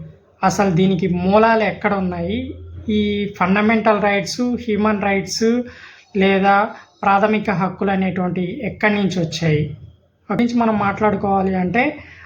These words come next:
ఆ, మాగ్నా కార్టా గురించి మనం మాట్లాడుకోవాలి. అసలు మాగ్నా కార్టా అంటే ఏంటి? ఈ మాగ్న-, మాగ్నా కార్టాలో ఏం రాయబడింది? ఓకేనా? ఈ భూమి మీద,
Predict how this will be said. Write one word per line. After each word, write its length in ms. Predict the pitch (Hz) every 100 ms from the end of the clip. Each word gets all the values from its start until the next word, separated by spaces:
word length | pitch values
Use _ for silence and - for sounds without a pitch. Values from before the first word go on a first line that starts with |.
| - -
ఆ, 360 | 196 185 185 185
మాగ్నా 400 | 185 185 185 214
కార్టా 300 | 220 208 202
గురించి 360 | 185 185 180 185
మనం 220 | 190 175
మాట్లాడుకోవాలి. 840 | 165 156 160 147 151 147 147 240 - -
అసలు 220 | 180 196
మాగ్నా 340 | 190 185 185 220
కార్టా 340 | 226 226 233
అంటే 360 | 226 208 208 180
ఏంటి? 520 | 180 175 220 294 - - _ -
ఈ 80 | 208
మాగ్న-, 420 | 196 190 185 240 226
మాగ్నా 360 | 190 180 214
కార్టాలో 540 | 214 214 208 220 214 226
ఏం 320 | 202 208 208
రాయబడింది? 840 | 185 180 180 180 175 175 233 294 - _ _ _ _ _ 214
ఓకేనా? 420 | 208 185 165 160 - - - 208
ఈ 120 | 196
భూమి 340 | 165 196 226
మీద, 280 | 247 247 240